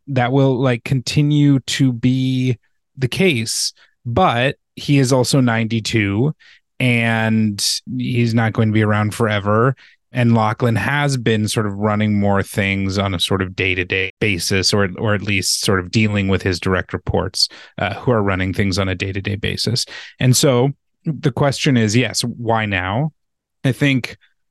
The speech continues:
uh, you know, given, I think, the sort of influence that Rupert has over American politics, especially given that every, uh, media reporter and media watcher out there, uh, is a big fan of Succession,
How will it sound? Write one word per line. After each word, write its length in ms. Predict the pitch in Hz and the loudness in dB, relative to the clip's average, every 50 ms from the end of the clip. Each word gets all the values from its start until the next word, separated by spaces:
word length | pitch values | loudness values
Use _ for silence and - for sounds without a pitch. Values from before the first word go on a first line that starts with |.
| _ - 80 82 | _ -14 -12 -10
uh, 240 | 85 - - - 101 101 - | -10 -6 -4 -4 -4 -4 0
you 120 | - 127 | 2 2
know, 140 | 123 117 110 | 4 2 2
given, 480 | 107 101 117 123 120 117 123 120 117 113 | 0 0 0 2 2 2 2 2 2 2
I 140 | 110 104 | 2 0
think, 260 | - - 117 110 98 - | -2 -2 -2 -2 -2 -2
the 80 | 107 | -2
sort 220 | 95 - - 110 101 | -2 0 0 0 0
of 80 | 98 | 0
influence 580 | 110 117 113 - - 123 117 110 110 104 - - | 0 0 0 0 0 2 2 2 2 2 0 0
that 260 | - 110 107 95 - | 0 0 0 0 0
Rupert 380 | 123 117 113 104 - - 101 90 | 0 0 0 2 2 0 0 0
has 520 | 107 107 107 104 104 101 101 - - - _ _ _ _ _ _ _ _ - | 0 0 0 0 -2 -2 -2 -2 -2 -4 _ _ _ _ _ _ _ _ -2
over 300 | 131 113 101 104 107 107 | 0 0 0 2 0 2
American 480 | 101 104 107 104 107 101 - 110 101 | 2 2 2 2 0 0 0 -4 -2
politics, 960 | 92 - 110 104 101 101 98 - - 113 104 95 - - - - - - - - - - | 0 0 2 2 0 0 -2 -2 -2 -2 -2 -2 -2 -4 -4 -2 -2 -2 -4 -6 -6 -6
especially 880 | 123 - - - 110 107 104 - - - 107 101 101 104 101 98 95 - - - - _ _ | -4 -4 -2 -2 -2 -2 -2 -2 -2 0 0 2 2 2 0 0 -2 -4 -10 -20 -20 _ _
given 540 | - 120 113 101 107 107 104 107 104 98 107 | 0 0 2 2 4 4 4 4 2 2 0
that 200 | 107 107 107 95 | 0 -2 0 0
every, 640 | 120 113 104 101 104 110 107 104 104 104 101 98 - _ _ _ _ _ - | 0 -2 0 0 2 2 2 2 2 2 0 0 -4 _ _ _ _ _ -6
uh, 240 | 120 113 101 101 98 | -4 -2 0 0 -2
media 840 | 107 107 107 110 110 110 110 110 110 107 104 104 104 101 104 98 - - | -2 0 2 2 2 4 4 4 4 4 4 2 2 2 0 -2 -2 -4
reporter 560 | 135 113 104 - - 123 120 113 107 107 107 | -4 -6 -2 0 2 2 4 4 4 4 4
and 140 | 107 107 107 | 4 2 2
media 260 | 107 107 107 104 101 | 2 2 2 2 0
watcher 720 | 98 95 104 107 107 - - - - 113 104 101 101 98 92 | 2 2 2 0 0 0 -2 0 0 2 2 2 2 0 0
out 220 | 107 104 98 - | -2 -2 -2 -2
there, 340 | - 110 104 104 104 98 - - - - - _ _ _ | -2 0 2 2 2 0 -2 -4 -12 -20 -20 _ _ _
uh, 280 | - - 110 104 104 101 | -4 -2 0 0 0 0
is 180 | - 120 110 107 | -2 -2 -2 -2
a 60 | 107 | 0
big 200 | 95 110 110 98 | 0 0 -2 -2
fan 240 | - - 117 107 107 | -4 -4 -2 -2 -2
of 120 | 104 92 | -2 -2
Succession, 800 | - 117 98 - - 117 110 104 - - 113 107 101 101 101 104 | -4 -4 -4 -2 -2 0 0 0 0 -2 -2 -2 0 -2 -2 -4